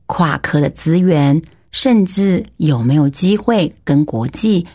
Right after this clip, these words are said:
有更多的接轨。这一些都能够帮助孩子走得更长更远，因为未来的世界不仅需要会读书的孩子，更需要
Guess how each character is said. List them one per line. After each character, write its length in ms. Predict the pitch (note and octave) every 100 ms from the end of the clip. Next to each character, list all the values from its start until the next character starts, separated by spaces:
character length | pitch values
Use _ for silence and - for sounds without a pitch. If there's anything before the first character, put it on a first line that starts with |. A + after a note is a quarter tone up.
| -
有 120 | A#2+
更 300 | - G3+ E3+
多 140 | D3
的 80 | C3
接 260 | A#2+ C3+ C3
轨。 300 | - C#3 - _ _ _ _ _
这 120 | -
一 100 | D#3
些 460 | D#3 - F3 E3+ F3 F3 - -
都 160 | C#4
能 160 | C#4 G#3
够 160 | F#3 F3
帮 240 | - D#3+
助 140 | E3
孩 240 | D#3+ - B2+
子 260 | - C#3 - - _
走 280 | - A2+ A2+
得 200 | C3+ - _ -
更 320 | E3+ D#3 D3
长 360 | - B2+ B2+ C#3+
更 280 | A3+ G#3+
远， 180 | E3 C#3 - -
因 160 | F#3 F3+
为 120 | F3+
未 140 | F3+
来 100 | D#3+
的 140 | C3+ C#3+
世 240 | - B3
界 400 | F#3+ A#3 G3+ G#3 - _ - -
不 100 | F4+
仅 180 | D4 D#3
需 180 | - F3
要 220 | E3+ E3+ - _
会 200 | - D#3
读 160 | D3
书 140 | D3 E3
的 80 |
孩 260 | D3+ - A#2+
子， 300 | C#3 D#3+ C#3 - _ _ _
更 200 | - E3+
需 240 | D#3+ - A3+
要 280 | B3 A3